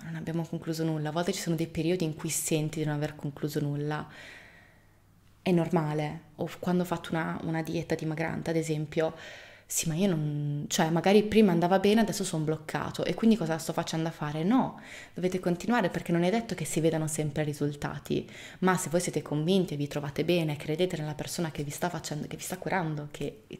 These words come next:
con cui siete in terapia, fidatevi che prima o poi arriva.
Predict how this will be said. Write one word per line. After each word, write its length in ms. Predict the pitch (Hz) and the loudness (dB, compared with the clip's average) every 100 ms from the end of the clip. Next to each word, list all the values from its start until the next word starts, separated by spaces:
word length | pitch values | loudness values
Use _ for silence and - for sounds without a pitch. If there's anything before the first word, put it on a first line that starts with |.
| - | -14
con 160 | - 180 | -6 -4
cui 80 | 165 | -2
siete 180 | 202 175 | -2 -2
in 60 | |
terapia, 500 | 147 190 196 151 156 - - - - | -4 -6 -4 -4 -4 -6 -16 -16 -16
fidatevi 420 | - 190 170 170 170 | 2 4 4 2 -2
che 120 | 160 | -2
prima 220 | - 160 | -2 -4
o 40 | |
poi 200 | 156 147 | -2 -2
arriva. 540 | 151 147 143 151 151 | -2 -4 -6 -6 -8